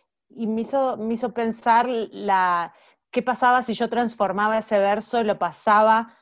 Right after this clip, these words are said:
al imperativo, este, segunda persona, "No soñarás flores", como si fuera un mandamiento. Este, y me gustó porque me dio la sensación de que reflejaba,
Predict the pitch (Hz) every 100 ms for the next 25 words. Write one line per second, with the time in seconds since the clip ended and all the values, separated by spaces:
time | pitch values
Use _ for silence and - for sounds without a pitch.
0 | _ _ - 175 185 185 175 170 - -
1 | 202 202 202 196 185 175 165 160 143 180
2 | 160 170 180 190 185 - 208 190 196 208
3 | 180 185 202 190 180 170 - 196 196 -
4 | 170 160 - 180 180 175 170 175 180 180
5 | 170 214 - _ _ _ _ - 170 160
6 | _ - 165 165 - 190 185 175 - -
7 | 240 226 220 196 - - 185 185 185 196
8 | 220 226 208 180 - 202 202 208 220 202
9 | 175 170 165 - 170 165 - 202 202 202
10 | 208 220